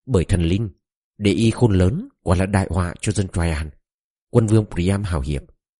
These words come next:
cùng con cái người. Nếu thấy y, dẫn xác xuống tư thất Diêm Vương, con thật hà dạ. Lòng quên hết đau đớn, muộn phiền. Nghe lời chủ súy,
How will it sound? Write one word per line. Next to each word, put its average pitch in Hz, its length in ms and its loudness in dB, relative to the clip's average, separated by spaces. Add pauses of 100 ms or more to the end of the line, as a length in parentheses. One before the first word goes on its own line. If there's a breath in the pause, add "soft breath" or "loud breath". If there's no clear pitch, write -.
(140)
cùng 107 220 2
con 117 160 4
cái 117 180 -4
người. 69 300 -4 (1000)
Nếu 104 220 6
thấy 98 120 4
y, 82 360 -2 (280)
dẫn 104 220 0
xác 151 260 2
xuống 113 240 -4
tư 107 100 4
thất - 200 -2
Diêm 90 160 -2
Vương, 78 240 -2 (400)
con 165 160 2
thật - 140 -4
hà 78 180 -2
dạ. 71 360 -4 (640)
Lòng 95 320 2
quên 110 140 4
hết 110 160 -4
đau 98 160 0
đớn, 80 300 -2 (140)
muộn 90 240 -4
phiền. 69 280 -6 (2500)
Nghe 135 140 6
lời 95 180 6
chủ 78 160 -2
súy, 117 400 -2